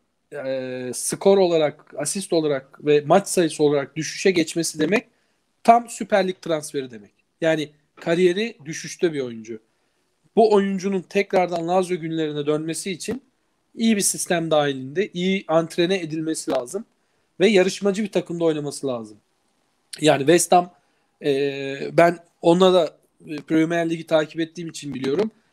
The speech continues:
E, David Moyes vardı ve, ve Felipe Anderson West Ham'a geldiğinde bir nokta on dokuz puan ortalamasıyla oynuyorlardı ve bu sezonkinden çok çok daha kötü yerlerdeydi.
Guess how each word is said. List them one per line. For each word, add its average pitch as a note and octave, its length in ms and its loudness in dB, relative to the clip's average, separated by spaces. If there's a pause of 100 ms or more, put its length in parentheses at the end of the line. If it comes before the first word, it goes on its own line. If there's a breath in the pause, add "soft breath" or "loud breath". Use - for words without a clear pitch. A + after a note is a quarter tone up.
(340)
E, C3 280 -4
David F3+ 260 4
Moyes F#3+ 340 4
vardı C3+ 460 2 (280)
ve, C3+ 240 -6
ve C3+ 180 -8
Felipe D3+ 300 2
Anderson D3 540 0 (400)
West D3 320 2
Ham'a C#3+ 180 0
geldiğinde C3+ 760 -4 (460)
bir F#3+ 260 4
nokta F#3+ 280 2
on G3 220 4
dokuz - 280 0
puan F3+ 260 4
ortalamasıyla E3+ 720 0
oynuyorlardı D3 640 -2
ve A#3 220 0 (220)
bu F#3+ 140 -4
sezonkinden F#3+ 800 0
çok A3 260 0
çok - 220 -4
daha G#3+ 160 2
kötü F3+ 260 -2
yerlerdeydi. B2+ 800 -2